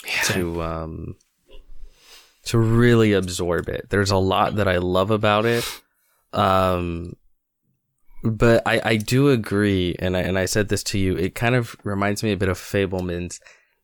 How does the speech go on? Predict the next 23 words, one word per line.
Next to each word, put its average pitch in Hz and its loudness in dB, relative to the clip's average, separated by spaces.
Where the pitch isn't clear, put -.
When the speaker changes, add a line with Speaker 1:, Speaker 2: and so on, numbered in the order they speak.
Speaker 2:
in 143 4
that, 90 0
not 107 2
in 98 -2
quality, 82 -2
God 85 -4
no. 76 -4
Um, 90 -2
<laughs> - -
but 117 4
in 135 2
Speaker 1:
Two 269 6
Speaker 2:
that 320 6
Speaker 1:
of, - 0
two 294 6
of 302 10
the 262 4
three 262 4
of 254 8
us 254 4
here 247 6
placed 247 2
it 247 4